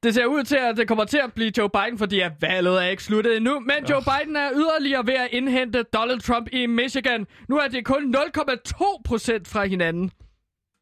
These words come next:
Speaker 1: I Michigan.
Speaker 2: Og hvad,
Speaker 1: Det
Speaker 2: hvad betyder det?
Speaker 1: Jamen, det betyder, at, øh, Joe Biden ser ud til at, øh, vinde Michigan, hvis
Speaker 2: Bliver
Speaker 1: det
Speaker 2: han
Speaker 1: fortsætter.
Speaker 2: præsident? Eller bliver han ikke præsident?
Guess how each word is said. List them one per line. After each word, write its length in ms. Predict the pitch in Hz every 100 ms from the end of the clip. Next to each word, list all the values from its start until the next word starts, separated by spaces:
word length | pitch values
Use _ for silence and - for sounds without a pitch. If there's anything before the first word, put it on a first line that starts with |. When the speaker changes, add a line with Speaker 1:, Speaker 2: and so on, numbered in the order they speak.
| _ _ _ _
Speaker 1:
I 60 | 220
Michigan. 600 | 220 190 214 190 156 147 - _ _ _ _ _ -
Speaker 2:
Og 80 | 131
hvad, 120 | 135
Speaker 1:
Det 80 | 135
Speaker 2:
hvad 180 | 139 127
betyder 300 | - 143 123
det? 140 | 117 - _ _ _ _ _ - - - _ _
Speaker 1:
Jamen, 160 | 180 160
det 100 | 233
betyder, 360 | 240 - 240 202
at, 260 | 156 143 -
øh, 200 | 135 135
Joe 100 | 156
Biden 320 | 139 156 240 262
ser 160 | 233
ud 160 | 196 208
til 140 | -
at, 380 | 190 156 131 -
øh, 300 | 131 120 135
vinde 280 | 160 208 240 - _
Michigan, 420 | 180 208 240 214 180
hvis 100 | - -
Speaker 2:
Bliver 120 | 175
Speaker 1:
det 80 | 254
Speaker 2:
han 100 | 185
Speaker 1:
fortsætter. 420 | - 170 247 285
Speaker 2:
præsident? 400 | 247 403 415 208 - -
Eller 380 | - 359 381 240
bliver 200 | 370 349
han 400 | 349 339 277 -
ikke 180 | 262 214
præsident? 720 | 285 240 240 190 208 202 160